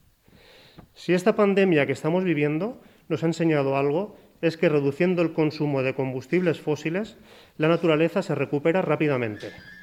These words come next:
Novelda es la ciudad perfecta para el uso de la bicicleta urbana. No tenemos grandes desniveles, las distancias son relativamente cortas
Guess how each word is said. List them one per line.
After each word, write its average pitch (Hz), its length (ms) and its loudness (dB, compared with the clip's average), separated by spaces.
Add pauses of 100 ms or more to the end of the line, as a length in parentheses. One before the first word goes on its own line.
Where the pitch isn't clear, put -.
(600)
Novelda 220 720 4
es 180 120 2
la 190 80 6
ciudad 180 280 2
perfecta 175 460 -2
para 143 140 -2
el 139 80 -2
uso 156 160 -2
de 165 60 2
la 143 80 0
bicicleta 135 340 -2
urbana. 123 380 -2 (520)
No 156 140 0
tenemos 170 340 2
grandes 156 300 -2
desniveles, 127 680 -4 (300)
las 131 200 0
distancias 165 720 -4
son 151 220 -4
relativamente 151 680 0
cortas 170 480 -4